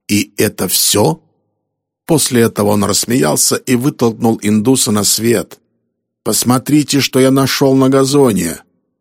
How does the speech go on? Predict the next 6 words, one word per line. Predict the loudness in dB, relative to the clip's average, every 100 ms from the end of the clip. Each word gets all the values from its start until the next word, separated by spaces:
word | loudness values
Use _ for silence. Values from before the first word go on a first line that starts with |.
| _ _ _ _ _ _ -8
«Дита | -6 -6 -8 _ -6 -6 -6 _ _ _ _ _ _ _ -14
Рам?» | -6 -2 0 2 0 0 -8 _ _ _ _ _ -14
дрожащим | -6 -6 -4 -4 -4 -4 -6
голосом | -4 -2 0 0 -4 -4
воскликнул | -4 -4 -4 -4 -4
Корвелл. | -4 -4 -4 -4 -6 -8